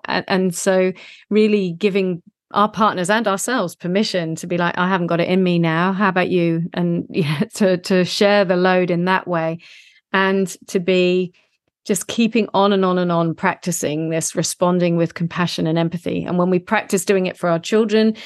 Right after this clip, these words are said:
we learn to practice doing it for ourselves. And as we practice doing it for ourselves, we can start to practice doing it for our partners. And, and it just, it gets easier. It gets easier and easier the more of it that we're doing. But it is a, a gradual process,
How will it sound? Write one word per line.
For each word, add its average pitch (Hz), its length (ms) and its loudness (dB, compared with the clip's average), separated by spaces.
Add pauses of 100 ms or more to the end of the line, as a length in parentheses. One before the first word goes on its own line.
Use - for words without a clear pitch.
(180)
we 185 100 2
learn 180 200 2
to - 100 -8
practice - 400 -2
doing 175 180 2
it 175 140 -2
for 175 120 2
ourselves. 165 540 2
And 170 100 -2
as 165 120 -4
we 180 100 0
practice 185 400 -4
doing 180 220 -2
it 170 100 -6
for - 100 -4
ourselves, 196 520 2
we 170 100 -4
can 170 160 -6
start 170 280 -2
to 175 60 -8
practice - 440 -4
doing 160 240 -4
it - 100 -8
for - 140 -4
our 160 80 0
partners. 170 560 -4
And, 175 180 -4
and 202 120 0
it 196 120 -4
just, 240 360 -2
it 220 180 0
gets - 240 0
easier. 175 560 0 (420)
It 160 100 -2
gets - 280 -2
easier 196 400 2
and 175 100 0
easier 175 400 0
the 165 120 -2
more 180 460 2
of 170 120 0
it - 160 -2
that - 100 -4
we're 165 140 0
doing. 165 600 -2
But 180 140 -2
it 180 140 0
is 196 260 2
a, 170 220 2
a 175 100 0
gradual 170 460 -2
process, 165 720 -2